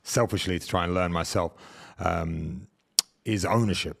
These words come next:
Like, that's, that's what I've taken away so far. Everything you're saying, you're sort of talking about being, you know, u-, upfront and being an honest person. But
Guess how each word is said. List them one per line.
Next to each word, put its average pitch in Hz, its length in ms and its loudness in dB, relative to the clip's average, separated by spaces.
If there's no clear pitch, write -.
Like, 87 160 -4
that's, 92 180 -2
that's 101 260 -2
what 95 100 0
I've 92 160 -2
taken 87 260 -2
away 87 200 -2
so 85 160 -6
far. 85 280 -4
Everything 90 220 -2
you're 87 100 -2
saying, 82 160 -4
you're 90 100 -2
sort 87 180 -6
of - 40 -18
talking 87 200 -4
about 82 300 -6
being, 85 360 -4
you 85 120 -2
know, 82 80 -2
u-, 90 360 -2
upfront 95 500 -2
and 90 140 -4
being 87 300 -2
an 85 120 -4
honest 92 280 -2
person. 101 420 -2
But 87 260 -6